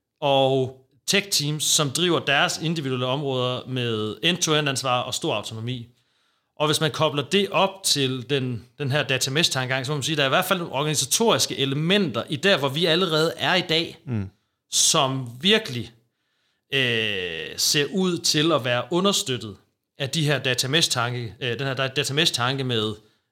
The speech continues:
Speaker 1: øh, domæner, med et end-to-end ansvar, og med en, hvad skal vi sige,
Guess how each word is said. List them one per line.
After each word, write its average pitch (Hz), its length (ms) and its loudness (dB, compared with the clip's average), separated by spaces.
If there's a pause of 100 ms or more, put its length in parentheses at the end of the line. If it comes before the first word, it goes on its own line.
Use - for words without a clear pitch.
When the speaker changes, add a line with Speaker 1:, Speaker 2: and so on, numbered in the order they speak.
Speaker 1:
øh, 95 280 -4
domæner, 170 580 4
med 127 320 0
et 110 160 -10
end-to-end 165 460 0
ansvar, 151 640 2 (440)
og 131 180 2
med 139 440 4 (160)
en, 117 560 -2
hvad - 120 -6
skal 135 120 -10
vi 117 60 0
sige, 139 360 -2